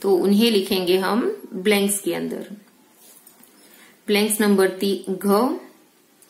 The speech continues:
बात उस समय की है जब खाली जगह तीसरी कक्षा के छात्र थे। तो क्या आएगा? वे, जब उन्हें तीसरी कक्षा के छात्र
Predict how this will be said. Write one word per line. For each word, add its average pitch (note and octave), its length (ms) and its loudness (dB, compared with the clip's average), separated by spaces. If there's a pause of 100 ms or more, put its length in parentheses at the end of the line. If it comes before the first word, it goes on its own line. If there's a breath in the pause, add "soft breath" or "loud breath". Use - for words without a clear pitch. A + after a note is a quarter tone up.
(300 soft breath)
बात A3+ 380 2
उस C#4+ 360 0
समय G#3+ 300 2
की G#3 240 0
है G#3 480 0 (320 loud breath)
जब A3 400 2
खाली A#3 340 2
जगह C4 360 2
तीसरी A#3 400 2
कक्षा A#3 420 0
के G#3+ 160 -2
छात्र F3+ 600 -2
थे। F#3 180 -6 (720 soft breath)
तो F#3+ 100 -2
क्या G#3+ 260 2
आएगा? G#3 460 2
वे, G#3+ 500 0 (200 loud breath)
जब A#3+ 560 2
उन्हें A3 420 2
तीसरी D4 340 0
कक्षा D4 380 -2
के D4+ 140 0
छात्र C#4 440 -2